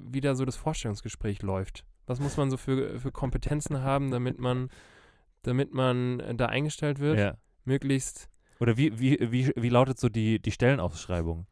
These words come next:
Speaker 2: Also so
Speaker 1: Was Sie am besten mitbringen.
Speaker 2: Ja.
Speaker 1: Haben Sie schon mal ein, eines Ihrer Haustiere gequält?
Speaker 2: <laughs>
Speaker 1: Hamster oder größer wäre von Vorteil.
Speaker 2: Wäre von Vorteil, ja.
Speaker 1: Ja.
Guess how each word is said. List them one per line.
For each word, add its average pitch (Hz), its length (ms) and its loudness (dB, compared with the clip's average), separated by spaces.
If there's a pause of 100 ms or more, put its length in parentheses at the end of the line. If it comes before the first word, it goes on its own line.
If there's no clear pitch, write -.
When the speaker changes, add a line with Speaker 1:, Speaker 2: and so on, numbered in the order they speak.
(140)
Speaker 2:
Also 95 180 -4
so 90 300 -2 (2000)
Speaker 1:
Was 147 240 0
Sie 156 120 4
am 127 120 2
besten 143 280 2
mitbringen. 104 600 0
Speaker 2:
Ja. 92 320 4 (1200)
Speaker 1:
Haben 151 240 0
Sie 147 100 -2
schon 139 200 -2
mal 139 140 2
ein, 123 320 -2 (420)
eines 131 340 -2
Ihrer 120 280 0
Haustiere 127 420 -2
gequält? 98 580 -4 (160)
Speaker 2:
<laughs> - 540 0 (2500)
Speaker 1:
Hamster 131 440 0
oder 123 220 2
größer 135 560 0
wäre 120 280 -2
von 120 200 -6
Vorteil. 123 460 -2
Speaker 2:
Wäre 107 180 2
von 104 160 -4
Vorteil, 92 440 0
ja. 90 140 0
Speaker 1:
Ja. 110 100 -8